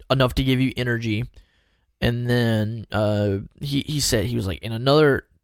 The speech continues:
trick," and this is for anybody who decides to go in the military, keep this in your mind if you go,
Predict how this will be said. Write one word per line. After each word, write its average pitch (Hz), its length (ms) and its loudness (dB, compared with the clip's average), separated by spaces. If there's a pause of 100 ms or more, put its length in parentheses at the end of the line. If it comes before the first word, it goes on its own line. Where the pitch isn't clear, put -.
(360)
trick," - 480 -2
and 170 260 0
this 220 160 4
is 226 120 -2
for - 200 0
anybody 170 440 2
who 135 120 -2
decides 139 440 2
to 143 60 -2
go 139 140 2
in 135 60 0
the 135 80 -2
military, 135 640 0 (280)
keep 185 200 0
this 156 220 2
in 147 80 0
your 139 120 0
mind 127 400 0
if 123 140 -4
you 123 80 -6
go, 120 200 2